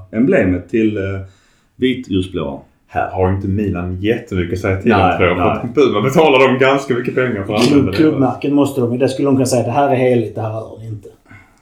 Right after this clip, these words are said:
Speaker 1: Ja, vi
Speaker 2: Ja,
Speaker 1: kommer
Speaker 2: men det
Speaker 1: till
Speaker 2: skulle, det skulle säkert Puma kunna säga, ja, okej, då, då får ni lite, några miljoner mindre.
Speaker 3: Ja, men
Speaker 1: Du kunde ju faktiskt haft annars, eh, den här, eh, vertikala randen på andra sidan där Puma-märket är.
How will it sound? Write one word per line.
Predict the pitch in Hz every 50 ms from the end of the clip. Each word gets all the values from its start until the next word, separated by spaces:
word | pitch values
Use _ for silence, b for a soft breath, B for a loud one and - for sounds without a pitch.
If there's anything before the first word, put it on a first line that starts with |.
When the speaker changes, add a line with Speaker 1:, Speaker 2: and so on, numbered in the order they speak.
| b _ _ -
Speaker 1:
Ja, | 117 127 135
vi | 151 147
Speaker 2:
Ja, | -
Speaker 1:
kommer | 233 208 185
Speaker 2:
men | 170 -
det | 196
Speaker 1:
till | 170 170
Speaker 2:
skulle, | 151 135 123 113
det | 120 131 117
skulle | - - 107 107
säkert | 104 160 165 165 - - -
Puma | 175 160 151 143
kunna | 135 143 143
säga, | 139 139 131
ja, | 135 139 123 127 123 113 - - -
okej, | 160 156 - 170 160
då, | 151 143 147
då | 131 131 127
får | 131 160 151
ni | 143
lite, | 143 143 143 - 143 139 143 139 139 143 143 143 147 151 147 143
några | 147 147 143 143
miljoner | 143 147 147 143 147 143
mindre. | 156 170 143 107 101 104 - 101 - - _ _ 185 _ _ _ - - -
Speaker 3:
Ja, | 147 131 131 - - 131
men | 143 135
Speaker 1:
Du | 151 147 143
kunde | 165 156 156
ju | 147
faktiskt | - 151 127 107 104 98 - -
haft | 170 165 139 - - -
annars, | 139 139 147 139 131 123 117 - - -
eh, | 117 123 123 120 117 117
den | 113 113 127 120 117 123
här, | 123 113 104 107 104 104
eh, | 101 - - _ _
vertikala | - 110 107 127 117 107 - 120 110 - 131 113 107 110 110 113
randen | 117 107 101 98 95 95 95 95 95 - - _ -
på | 113 101 98 98 98 98 92 92 95 - _ _
andra | - 113 95 85 85 87
sidan | - 151 143 123 110 104
där | 104 101 -
Puma-märket | - 123 107 95 92 95 98 98 95 107 101 -
är. | 98 80 73 71 73